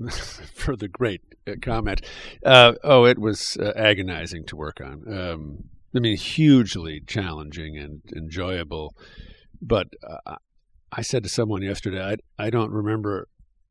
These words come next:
a rehearsal process where I had more headaches." You know, where you just,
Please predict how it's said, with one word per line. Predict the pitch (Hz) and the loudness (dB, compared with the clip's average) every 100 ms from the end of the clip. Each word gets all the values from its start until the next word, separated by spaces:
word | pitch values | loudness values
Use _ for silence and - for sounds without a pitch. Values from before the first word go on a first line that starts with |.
| - | -12
a | 107 | -8
rehearsal | 98 95 113 107 | -4 -2 -2 -4
process | - 90 - 90 - | -6 -6 -6 -10 -8
where | 95 | -6
I | 95 | -4
had | 101 90 | -6 -6
more | 92 | -8
headaches." | - 104 85 67 - - - - - - _ _ _ - | -8 -8 -8 -12 -12 -14 -16 -20 -20 -20 _ _ _ -8
You | 107 | -6
know, | 95 | -4
where | 95 | -4
you | 101 | -4
just, | 101 113 - | -2 -2 -4